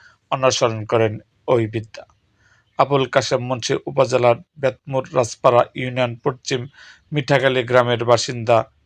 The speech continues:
মৃত আজারা আলী মুন্সির ছেলে। আবুল কাশেম মুন্সি বলেন, "আমার স্ত্রী বেশ কিছুদিন আগে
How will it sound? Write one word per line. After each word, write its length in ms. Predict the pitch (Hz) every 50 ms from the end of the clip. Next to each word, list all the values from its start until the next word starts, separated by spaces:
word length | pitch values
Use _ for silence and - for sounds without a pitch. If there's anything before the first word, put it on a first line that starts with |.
| _ -
মৃত 220 | 135 131 117 - 131
আজারা 540 | 123 - - 131 117 123 120 117 113 117 127 131 139 139 - _ -
আলী 240 | 135 123 117 120 117 - - -
মুন্সির 380 | 127 123 113 - - 123 110 - -
ছেলে। 180 | - - - _ _ _ _ _ _ _ _ _ _ _ _ _ _ _ - -
আবুল 260 | 151 135 135 135 139
কাশেম 380 | 135 - 135 127 - - 135 127
মুন্সি 340 | 131 135 127 117 - - 127
বলেন, 280 | 123 120 123 127 131 - _ -
"আমার 260 | 147 139 131 131 127
স্ত্রী 280 | 117 - - - 135 127
বেশ 240 | 117 120 131 123 120 -
কিছুদিন 440 | - 139 120 - 131 120 120 127 120
আগে 260 | 123 120 110 110 113